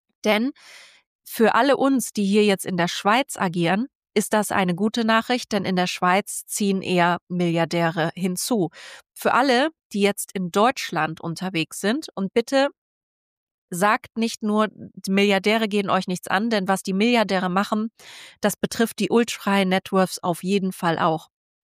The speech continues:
Denn Folgendes passiert in Deutschland. Deutschland ist eines der Länder, wo die meisten dieser Menschen auswandern. Und das betrifft euch auch als Vermögensverwalter. Das heißt,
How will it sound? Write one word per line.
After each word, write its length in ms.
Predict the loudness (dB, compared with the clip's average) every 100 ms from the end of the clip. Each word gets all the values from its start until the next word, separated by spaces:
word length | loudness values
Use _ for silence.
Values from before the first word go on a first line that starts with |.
| _ _ _ _ _
Denn 140 | -2 2
Folgendes 440 | 2 2 2 -2
passiert 360 | -2 -2 -2 -2
in 100 | 2
Deutschland. 540 | 0 0 0 0 -2 -10 -20 -10 -2
Deutschland 380 | 0 0 -2
ist 140 | -2 0
eines 280 | 0 0 0
der 200 | 2 2
Länder, 340 | 2 2 0
wo 80 | 0
die 140 | -2
meisten 640 | 0 2 2 0 -2 -4 -2
dieser 400 | 0 2 2 0 -2
Menschen 440 | -2 0 -4 -6 -2
auswandern. 800 | 2 2 2 0 -2 -2 -6 -8 -14 _ -20 -20 -4
Und 200 | 0 2
das 220 | 0 0
betrifft 480 | -6 -2 0 -2 0
euch 400 | 2 4 2 0
auch 240 | 2 2 2
als 200 | -4 -2
Vermögensverwalter. 840 | 0 0 0 -2 0 0 0 0
Das 240 | -2 -2 0
heißt, 400 | 0 0 -6